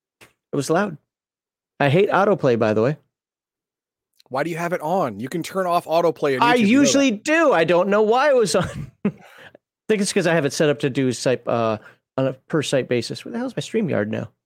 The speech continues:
Speaker 1: Oh, I've lost StreamYard. I can't, uh, uh, there it is. Oh, I made it really small. That's why. Okay, so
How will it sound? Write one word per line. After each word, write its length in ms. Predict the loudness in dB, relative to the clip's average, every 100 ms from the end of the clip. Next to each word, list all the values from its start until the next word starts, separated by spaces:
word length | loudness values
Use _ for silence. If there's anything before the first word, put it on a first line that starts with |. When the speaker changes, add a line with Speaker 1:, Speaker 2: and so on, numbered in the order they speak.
| _ _ _ _ _ -2
Speaker 1:
Oh, 120 | -2 0
I've 140 | 0 2
lost 200 | 0 0
StreamYard. 300 | 0 2 0
I 120 | -2
can't, 340 | 0 -2 -2 0
uh, 220 | 0 0 _ _ _ _ _ _ _ _ _ _ _ _ _ _ _ _ _ _ _ _ _ _ _ _ _ _ _ _ -8
uh, 340 | -4 -4 -6 -10 -2
there 160 | 2 4
it 80 | 2
is. 300 | 2 -2 -14 _ _ -6
Oh, 60 | -4
I 160 | -4 -8 _ _ _ _ _ _ _ -6
made 120 | -4
it 40 | -2
really 160 | -4
small. 260 | -2 -4 -2
That's 200 | -4 -4
why. 180 | -10 -10 _ _ _ _ _ -14
Okay, 360 | -10 -4 -4 -4
so 480 | -10 -4 0 0 -2